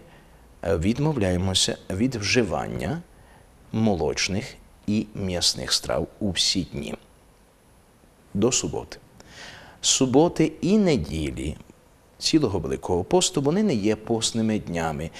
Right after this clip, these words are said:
і тут дозволяється вживати всю їжу, яку люди мають. В інші дні посту, тобто в іншій седмиці, тобто починаючи з другого тижня аж до,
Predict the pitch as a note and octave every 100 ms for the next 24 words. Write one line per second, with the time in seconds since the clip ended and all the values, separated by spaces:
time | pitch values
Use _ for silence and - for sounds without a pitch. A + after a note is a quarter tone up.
0 | - - F#3+ F#3+ A3 B2+ G#2 F2+ F2+ G#2
1 | - E2+ E2 D#2+ E2+ D#2+ - D2+ - -
2 | - - - - D#3 F#2+ C#2+ D#2+ - -
3 | D#2+ - - D#2 D#2 - - _ - D#2+
4 | D2 C#2+ G#1+ - - - - - - -
5 | - - - - - G2+ B2 - F#3+ A#3+
6 | C4 - G3+ C3+ A#2+ C3 B2+ - F#2 -
7 | - - - - _ - C#2 A#2 F2 B2
8 | D3+ - A#2+ A2 G2+ F2 F#2 G2 - -
9 | C#2+ - - - - F#2+ G2 D#2 F#2 D#2+
10 | - D#2+ F2+ D2 F#2 G2+ F#2 F2 - A#2
11 | B2+ - C#2 B1 - D#2+ D#2 D#2 D2+